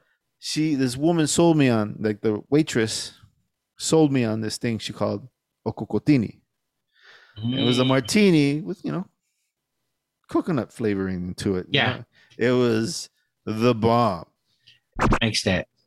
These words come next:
Speaker 1: A cocotini?
Speaker 2: Yeah. I think it is. I'm not sure. I know it's a cocoa mix. It's just a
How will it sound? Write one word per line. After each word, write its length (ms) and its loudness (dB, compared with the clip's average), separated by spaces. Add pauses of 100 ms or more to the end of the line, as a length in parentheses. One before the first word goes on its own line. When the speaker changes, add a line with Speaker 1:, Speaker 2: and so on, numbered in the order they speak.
(320)
Speaker 1:
A 60 -4
cocotini? 640 2 (480)
Speaker 2:
Yeah. 240 2 (1120)
I 100 2
think 260 2
it 160 4
is. 460 2 (120)
I'm 120 0
not 160 2
sure. 420 2
I 40 2
know 120 2
it's 140 2
a 40 0
cocoa 420 0
mix. 340 -2
It's 260 -4
just 200 -2
a 200 0